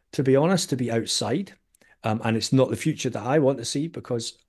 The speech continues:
you know, um, we learned our lesson with Google Glass, you know, um, but because it's Apple and because it's shinier and, and, and sexier and it costs three and a half thousand dollars,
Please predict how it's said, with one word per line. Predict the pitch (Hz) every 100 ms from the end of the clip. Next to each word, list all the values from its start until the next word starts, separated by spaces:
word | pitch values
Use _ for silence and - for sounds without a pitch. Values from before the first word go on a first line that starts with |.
| _
you | 139
know, | 117 107 107
um, | 104 104
we | 110 117
learned | 127 143 120
our | 110
lesson | 117 143 - 117
with | 104 95
Google | 120 110 107
Glass, | 92 123 196 110 98 - - _ _ _ _ _ _ _ _
you | 143
know, | 139 104 107 -
um, | 104 110 104 113 -
but | 139 104 117 -
because | 123 127 123 107
it's | 95 -
Apple | 123 190 190 127 113
and | 107
because | 101 - 117 101
it's | 92
shinier | - 120 123 113 110 101
and, | 98 98 95 -
and, | 101 104
and | 98
sexier | - 143 147 - 113 104
and | 101
it |
costs | - 113 -
three | 127
and | 113
a | 104
half | 104
thousand | 117 107 98 95
dollars, | 208 127 110